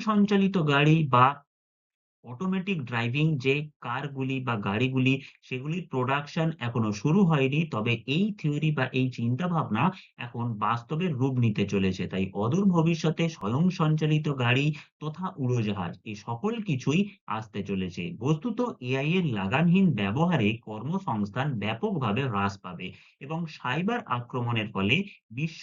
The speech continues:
নিরাপত্তার জন্য এআই একটি অশনি সংকেত হয়ে উঠবে। তাই এআই এর ব্যব-, নিয়ন্ত্রণ জ-, জনিত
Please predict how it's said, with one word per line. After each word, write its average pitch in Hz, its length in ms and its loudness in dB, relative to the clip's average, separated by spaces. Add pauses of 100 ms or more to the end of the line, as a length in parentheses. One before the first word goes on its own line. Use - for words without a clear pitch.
নিরাপত্তার 123 800 0
জন্য 104 300 0 (480)
এআই 147 300 -4 (140)
একটি 123 300 -6 (160)
অশনি 113 360 0
সংকেত 95 460 -2 (140)
হয়ে 107 260 -2
উঠবে। 87 360 -2 (340)
তাই 131 220 -8 (340)
এআই 214 340 -2 (100)
এর 196 160 2 (160)
ব্যব-, 110 320 -4
নিয়ন্ত্রণ 220 760 2 (540)
জ-, 120 440 -8
জনিত 123 360 2